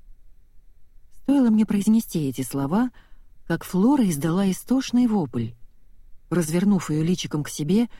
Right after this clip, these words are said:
я проверила, всё ли в порядке. «Ну что случилось? О, нет, она поцарапала щёчку». Наклонившись, я поцеловала царапину,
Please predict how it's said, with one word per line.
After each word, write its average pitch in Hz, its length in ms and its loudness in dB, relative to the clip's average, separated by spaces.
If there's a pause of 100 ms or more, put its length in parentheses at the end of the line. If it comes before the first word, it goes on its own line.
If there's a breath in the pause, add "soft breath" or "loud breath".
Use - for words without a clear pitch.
(280 soft breath)
я 147 220 -4
проверила, 160 500 0
всё - 240 -6
ли 151 80 -2
в - 80 -8
порядке. 196 640 -2 (880)
«Ну 262 140 -2
что 240 280 0
случилось? 170 760 -4 (640)
О, 285 220 6
нет, 190 440 2 (400)
она 254 220 4
поцарапала 269 560 2
щёчку». 131 640 -4 (1400)
Наклонившись, 156 760 -2
я 156 120 -2
поцеловала 165 600 -2
царапину, 151 720 -2